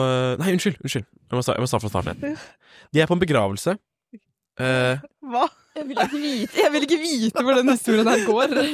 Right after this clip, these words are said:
Speaker 1: <laughs> De er på en begravelse, så, og så, eh, spør
Speaker 2: Hvem døde?
Speaker 1: sønnen faren sin eller noe sånt, hvordan, eller hvordan, hvordan var det han døde? Var det noen som spør, ikke sant? Og så sier de, ok, han og
Speaker 3: Action.
Speaker 1: kona, han og kona hadde alltid samleie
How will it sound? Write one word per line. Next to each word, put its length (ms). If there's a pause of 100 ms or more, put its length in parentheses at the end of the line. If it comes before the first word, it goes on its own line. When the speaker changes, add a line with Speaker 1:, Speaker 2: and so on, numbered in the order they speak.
(140)
Speaker 1:
<laughs> 380
De 100
er 80
på 80
en 60
begravelse, 500
så, 160
og 140
så, 100 (160)
eh, 240
spør 240
Speaker 2:
Hvem 140
døde? 80
Speaker 1:
sønnen 340
faren 320
sin 140
eller 100
noe 60
sånt, 160
hvordan, 240 (580)
eller 240
hvordan, 320
hvordan 220
var 80
det 80
han 80
døde? 180
Var 80
det 80
noen 80
som 80
spør, 160
ikke 80
sant? 240
Og 140
så 80
sier 160
de, 100
ok, 220 (800)
han 120
og 60
Speaker 3:
Action. 160
Speaker 1:
kona, 220 (460)
han 200
og 80
kona 300 (260)
hadde 320
alltid 320
samleie 460